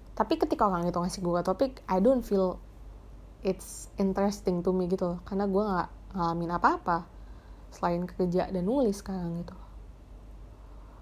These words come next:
Once people ever told me, like, jangan sampai lo kehilangan momen gitu loh, ketika lo cinta banget sama diri lo,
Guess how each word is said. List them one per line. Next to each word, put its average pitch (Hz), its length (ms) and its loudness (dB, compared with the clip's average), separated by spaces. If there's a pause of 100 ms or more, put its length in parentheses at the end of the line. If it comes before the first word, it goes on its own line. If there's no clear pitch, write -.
(300)
Once 320 320 8
people 226 400 6
ever 202 240 2
told 185 320 0
me, 185 160 0
like, 175 320 0
jangan 196 320 0
sampai 226 240 2
lo 233 240 0
kehilangan 180 480 -2
momen 170 400 -2
gitu 170 180 -6
loh, 196 80 -10
ketika - 220 -6
lo 175 160 0
cinta 170 240 -2
banget 170 240 -4
sama 170 100 0
diri 165 220 0
lo, 226 240 2